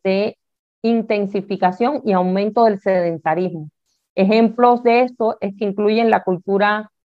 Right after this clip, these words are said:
natufiense en el suroeste de A-, de Asia y en el neolítico temprano en China.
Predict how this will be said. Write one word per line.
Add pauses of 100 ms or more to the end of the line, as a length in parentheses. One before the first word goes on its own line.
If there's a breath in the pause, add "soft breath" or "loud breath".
natufiense (380)
en
el
suroeste
de
A-,
de
Asia
y
en
el
neolítico
temprano
en
China.